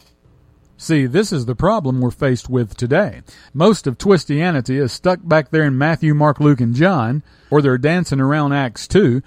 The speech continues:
but only a few are willing to go on and dive into the grace letters of the Apostle Paul. The result, they're lacking in their understanding, just as the man who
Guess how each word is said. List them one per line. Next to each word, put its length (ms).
but 240
only 380
a 80
few 460
are 180
willing 360
to 40
go 220
on 280
and 220
dive 320
into 340
the 100
grace 360
letters 360
of 100
the 80
Apostle 500
Paul. 540
The 160
result, 680
they're 260
lacking 560
in 120
their 180
understanding, 840
just 260
as 200
the 80
man 340
who 300